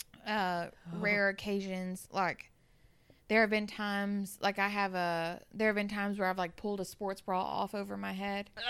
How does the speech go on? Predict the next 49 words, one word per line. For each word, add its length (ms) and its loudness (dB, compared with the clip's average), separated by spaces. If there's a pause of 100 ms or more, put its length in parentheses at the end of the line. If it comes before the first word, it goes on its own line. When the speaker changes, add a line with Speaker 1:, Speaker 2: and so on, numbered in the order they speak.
(140)
Speaker 2:
Oh. 300 12
Speaker 1:
and 160 6
have 180 0
just, 240 -2
like, 180 0 (600)
got, 260 -4
just, 300 -6
like, 220 -2
pulled 400 0
and 120 2
not 280 8
Speaker 2:
Yeah. 40 6
Speaker 1:
the 60 0
best 320 2
kinda 260 2
way. 460 4
Speaker 2:
Yeah. 480 6
Speaker 1:
You 140 4
know, 180 6
like, 260 0
yanking 320 -2
it 120 0
around. 400 0
That 160 4
doesn't 260 -2
feel 140 -8
great. 380 -6
Speaker 2:
Yeah. 440 2 (300)
Speaker 1:
But 260 6 (180)
Speaker 2:
Are 140 8
they 140 4
healed 280 6
up, 220 8
though, 200 0
by 180 2
now? 300 -2
'Cause 240 2 (440)
how 220 6
long 140 4
has 100 2
it 140 0
been? 520 -4
Speaker 1:
It, 160 8
it, 400 4
it's 200 0
Speaker 2:
Mm. 40 2
Speaker 1:
been 260 2
a 60 2
year. 440 4